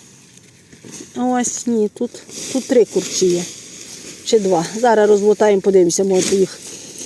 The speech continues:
два чи три, не знаю. Це, напевно, одному два. Так, одному два,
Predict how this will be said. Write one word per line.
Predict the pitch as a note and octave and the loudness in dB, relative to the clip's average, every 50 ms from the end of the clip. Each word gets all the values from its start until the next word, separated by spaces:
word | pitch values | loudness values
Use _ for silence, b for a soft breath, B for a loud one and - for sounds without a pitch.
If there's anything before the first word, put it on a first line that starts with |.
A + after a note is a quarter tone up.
| - - | -8 -4
два | G3 G#3 C4 C#4 D4 | 0 0 2 0 0
чи | - - G#3 | 2 0 0
три, | G3 - A3+ B3 A3+ | 0 2 -2 2 2
не | G#3 F#3+ | 2 2
знаю. | F3+ F#3+ F#3+ F3+ F3+ F3 | 2 2 2 4 4 2
Це, | - - A#3+ | 2 2 2
напевно, | A#3+ A#3 A#3 - A#3 A#3 A3+ A3 A3 | 2 2 2 2 2 2 4 4 4
одному | A3+ A3 G#3 A#3 A3+ G#3+ G#3 G#3 | 4 4 4 2 4 6 4 4
два. | G3+ G3+ A3+ C4+ D4+ E4+ E4 - - - - - | 4 2 2 2 2 0 -2 -6 -18 -20 -4 -2
Так, | A#3 F#3+ D#3+ D#3 - - | 0 0 0 -2 -2 -2
одному | G3 G3+ G#3+ A#3+ A#3 G#3+ G3+ G3 | -2 0 2 2 2 2 2 2
два, | F#3 G3+ B3 C#4 | 2 2 0 0